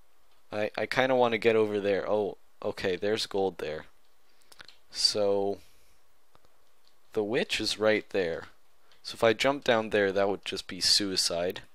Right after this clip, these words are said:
There's a cave over there that might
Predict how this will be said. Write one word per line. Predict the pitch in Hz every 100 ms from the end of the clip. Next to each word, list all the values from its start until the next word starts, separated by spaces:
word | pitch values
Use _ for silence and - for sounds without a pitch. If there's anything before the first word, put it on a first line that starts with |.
| - - - - - - -
There's | 107 107
a | 107
cave | - 147 147
over | 135 110 110
there | 107 110 101
that | 101 85
might | 107 110 113 113